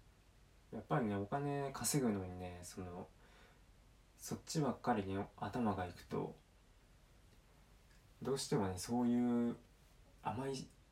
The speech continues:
甘い汁に、甘い汁をすすりたくなってしまうかもしれませんが、まあ、どこに行ってもそんな簡単にお金が稼げるとかいう、そんな甘い話はあるわけがないということで、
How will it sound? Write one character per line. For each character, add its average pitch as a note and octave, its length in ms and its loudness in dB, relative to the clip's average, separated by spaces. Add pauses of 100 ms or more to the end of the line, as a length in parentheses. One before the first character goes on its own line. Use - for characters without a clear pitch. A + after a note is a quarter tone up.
(440)
甘 A#2+ 200 -2
い C#3+ 80 0
汁 B2 260 0
に、 F#2+ 240 -2 (920)
甘 A2 160 0
い D3 60 2
汁 C#3+ 260 2
を F#2+ 80 -4
す - 180 0
す C#3+ 100 6
り D3 60 6
た C#3+ 120 0
く C#3 80 -6
な C3 80 -4
っ - 40 -8
て - 160 -2
し - 160 0
ま A2 100 4
う A#2 80 4
か - 120 -6
も G2 120 -2
し G2+ 160 -2
れ G2+ 60 0
ま G2+ 120 0
せ - 140 -2
ん F#2+ 40 0
が、 F2+ 60 -8 (1600)
ま G2+ 260 -4
あ、 - 40 -14 (240)
ど D#3 120 8
こ D3 140 6
に G2 100 4
行 F#2 60 0
っ - 40 -8
て - 160 -4
も G2+ 120 0
そ A#2+ 160 -2
ん A#2 120 2
な A2+ 200 2 (1400)
簡 B2 180 -2
単 A#2 280 2
に A2+ 180 2
お C3 60 -2
金 A2+ 240 0
が G#2+ 120 4
稼 A2+ 320 2
げ G2+ 60 4
る - 80 -2
と - 100 -8
か - 120 -10
い D#2+ 100 -10
う、 - 40 -8
そ - 160 -4
ん A2 120 0
な G#2 140 0
甘 G#2 200 0
い G2+ 40 -4
話 G2+ 360 0
は - 160 -6 (520)
あ A#2 140 6
る G2+ 120 4
わ G2+ 120 0
け G3 100 -4
が G2+ 120 -4
な F#2 140 2
い F#2 40 -4
と - 120 -6
い - 60 -2
う - 40 -6
こ F2+ 100 -6
と G2+ 100 -4
で、 G2+ 300 -4